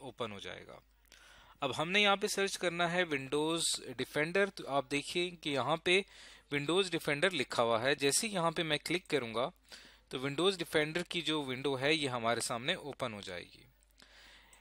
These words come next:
ये एक किस्म का एंटीवायरस सॉफ्टवेयर ही है और इसे हमें अलहदा से इंस्टॉल करने की ज़रूरत नहीं है। आप देख सकते हैं कि इसके अंदर डिफरेंट ऑप्शंस हैं। सबसे पहला ऑप्शन इसके अंदर होम का है, जिसके अंदर ये आपको आपके कंप्यूटर के,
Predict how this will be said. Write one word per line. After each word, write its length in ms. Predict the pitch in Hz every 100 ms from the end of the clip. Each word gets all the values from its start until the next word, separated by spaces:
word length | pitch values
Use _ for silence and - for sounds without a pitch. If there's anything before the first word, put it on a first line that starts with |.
| _ _
ये 340 | 139 185 226 202
एक 100 | 202
किस्म 300 | 202 - 202
का 180 | 202 202
एंटीवायरस 680 | 139 156 147 180 156 147 156
सॉफ्टवेयर 520 | - 147 127 - 165
ही 200 | 151 190
है 240 | 165 165 170
और 200 | 139 139
इसे 180 | - 170
हमें 260 | 151 151
अलहदा 360 | 127 123 135 185
से 160 | 185
इंस्टॉल 360 | 165 - 135 135
करने 300 | 135 135 131
की 160 | - 120
ज़रूरत 420 | 110 107 117 -
नहीं 240 | 123 175
है। 200 | 156 165 - - - - - -
आप 180 | 165 - -
देख 180 | 180
सकते 320 | - 202 - 196
हैं 220 | 185 208
कि 140 | 170
इसके 260 | 151 - 160
अंदर 240 | 151 160
डिफरेंट 340 | 143 143 - 117
ऑप्शंस 480 | 139 - 190 180
हैं। 140 | 170 170
सबसे 300 | 156 - 143
पहला 280 | 143 147 151
ऑप्शन 260 | 143 -
इसके 180 | 143 143
अंदर 100 | 135
होम 300 | 113 127 170
का 180 | 180 170
है, 180 | 160 156
जिसके 320 | 151 - 214
अंदर 300 | 190 190 190
ये 120 | 170
आपको 380 | 135 156 - 156
आपके 240 | 147 -
कंप्यूटर 500 | 139 127 131 143 180 -
के, 220 | 160 160